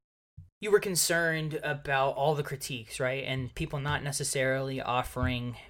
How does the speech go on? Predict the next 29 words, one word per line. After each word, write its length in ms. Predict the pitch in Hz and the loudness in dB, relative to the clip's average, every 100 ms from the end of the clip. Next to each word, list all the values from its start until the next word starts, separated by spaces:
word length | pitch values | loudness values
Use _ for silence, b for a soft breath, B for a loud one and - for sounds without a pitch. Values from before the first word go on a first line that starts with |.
| - | -4
paths 400 | - 123 - - | 4 4 2 -4
forward. 420 | - 120 110 110 | -2 0 0 0
And 140 | 127 143 | 0 4
so 80 | |
I 80 | 151 | 6
was 140 | 147 143 | 6 4
wondering 320 | 160 165 156 | 4 6 4
if 100 | 139 | 4
maybe 220 | 135 139 | 2 2
we 100 | 135 | 2
could 120 | 135 | 0
spend 180 | - 131 | 2 4
the 40 | |
last 220 | 123 123 - | 6 4 4
couple 220 | 120 123 | 0 0
minutes 320 | 123 123 - | 0 0 -2
here 160 | 120 113 | -2 2
talking 400 | 113 117 127 113 | 2 2 0 0
about 240 | 117 110 | 2 2
some 160 | - 127 | 2 0
of 100 | 120 | -2
the 80 | |
things 300 | 120 131 123 | -2 -2 -2
that 100 | - | -2
you 160 | 113 127 | 0 0
and 100 | 120 | 2
I 120 | 117 | 2
think 320 | 117 123 - | 2 0 0
that 180 | 120 117 | 2 2